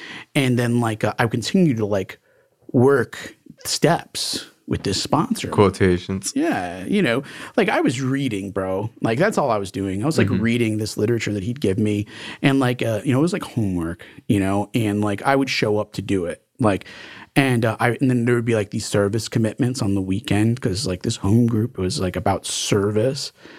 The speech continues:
Speaker 1: Like, that's what, like, that was, like, their big thing that they would talk about. And so I'd show up to these service things after, like, being out the whole night, like, reeking about, like, alcohol seeping out of my
Speaker 2: Mm-hmm.
Speaker 1: pores, you know, and, like, being of service.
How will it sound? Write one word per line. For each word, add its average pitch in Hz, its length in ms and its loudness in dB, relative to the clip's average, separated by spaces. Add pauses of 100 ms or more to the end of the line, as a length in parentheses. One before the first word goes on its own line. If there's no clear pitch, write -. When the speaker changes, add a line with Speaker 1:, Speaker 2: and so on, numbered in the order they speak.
(300)
Speaker 1:
Like, 110 200 2 (200)
that's 104 220 2
what, 110 100 2
like, 98 180 0
that 95 80 0
was, 107 140 4
like, 113 100 0
their - 100 2
big 104 400 2
thing 104 280 4
that 110 140 0
they 110 100 0
would 95 100 -2
talk 95 300 -2
about. 123 400 -2
And 98 120 -2
so 98 300 0 (360)
I'd 135 140 2
show 120 300 0
up - 320 -6 (460)
to 104 100 0
these 95 180 2
service - 440 0
things 92 320 -4 (140)
after, 110 260 2
like, 101 240 0
being 110 240 2
out 107 240 0
the 95 80 -2
whole 101 180 -4
night, 98 380 -2 (540)
like, 120 260 0
reeking 135 560 2
about, 92 240 -2
like, 120 220 0
alcohol 127 340 0
seeping 127 460 0
out 98 100 -4
of 95 80 -6
my 92 100 -4
Speaker 2:
Mm-hmm. 117 220 4
Speaker 1:
pores, 98 380 2
you 110 180 0
know, 107 300 0 (500)
and, 107 140 2
like, 95 120 0
being 101 200 2
of 110 80 -4
service. - 680 0